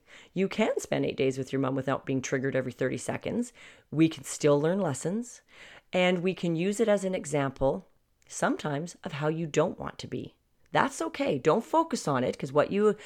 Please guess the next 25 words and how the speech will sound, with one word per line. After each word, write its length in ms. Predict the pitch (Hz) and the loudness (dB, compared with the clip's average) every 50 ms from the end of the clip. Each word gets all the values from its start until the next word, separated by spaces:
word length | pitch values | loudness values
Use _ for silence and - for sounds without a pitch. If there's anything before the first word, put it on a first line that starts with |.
| - - - | -18 -8 2
what 240 | - 190 208 - - | 4 4 4 4 2
you 60 | 254 | 2
focus 360 | - - 190 185 - 196 - | 4 4 4 4 4 0 -2
on, 140 | 175 165 160 | -2 0 0
you 140 | 151 139 139 | 0 0 -2
attract. 480 | 135 - - 135 135 - - - - - _ - - - - - - - | -2 0 2 2 2 2 0 -4 -10 -20 _ -20 -20 -20 -20 -20 -6 -2
But 120 | - 196 196 | 0 2 4
you 100 | 240 233 | 4 4
can 140 | - 240 | 4 4
also 260 | 233 240 269 269 330 311 | 4 4 2 0 -2 0
make 180 | 285 269 269 | 0 0 0
a 60 | 247 | -2
decision 460 | 220 208 - - 196 190 185 190 180 170 | -2 -2 -2 -2 -2 -2 -2 -2 -4 -4
to 100 | - 165 | -6 -6
say, 380 | - - 170 165 156 151 - - _ _ _ _ _ _ _ _ _ _ _ _ _ _ _ _ _ _ _ _ _ _ | -6 -2 0 0 0 0 -2 -6 _ _ _ _ _ _ _ _ _ _ _ _ _ _ _ _ _ _ _ _ _ _
"If 120 | - 175 156 | -6 0 4
that's 240 | 208 240 277 - - | 4 4 4 2 -2
not 180 | 247 254 - | -2 -2 -2
how 160 | 208 208 202 | 0 0 2
I'm 140 | 185 165 156 | 2 2 0
going 200 | - 156 147 139 | 0 0 -2 -2
to 120 | - 139 131 | -2 -4 -4
be, 340 | 139 135 131 135 175 202 - _ | -4 -4 -4 -4 -6 -8 -12 _
what 340 | - 147 156 190 254 - - - _ _ _ _ | -6 2 4 4 4 4 2 -6 _ _ _ _
am 580 | - 185 185 190 196 202 196 185 165 151 143 | 2 6 8 8 8 8 8 8 6 6 4